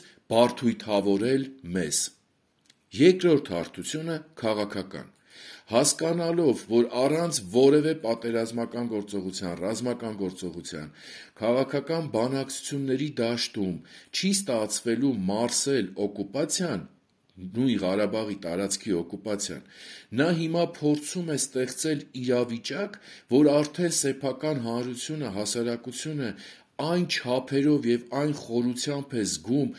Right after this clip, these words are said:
այս հաղթանակի ողջ բերկրանքը, որ իշխանությունը չի կարող հանրության հետ խոսել որևէ զիջումների մասին։ Սա հստակ քաղաքական օրակարգ է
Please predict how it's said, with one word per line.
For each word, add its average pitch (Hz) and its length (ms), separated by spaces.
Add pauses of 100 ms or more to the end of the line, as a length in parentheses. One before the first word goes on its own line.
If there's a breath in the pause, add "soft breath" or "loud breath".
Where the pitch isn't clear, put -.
(180 loud breath)
այս 120 220
հաղթանակի 131 840
ողջ 107 320
բերկրանքը, 120 720 (380 loud breath)
որ 147 260
իշխանությունը 151 800
չի - 320
կարող 131 460
հանրության 127 640
հետ 101 180
խոսել 156 460 (300 loud breath)
որևէ 147 460
զիջումների 104 640
մասին։ 92 440 (260 loud breath)
Սա 151 240
հստակ 156 600
քաղաքական 104 760
օրակարգ 101 560
է 165 140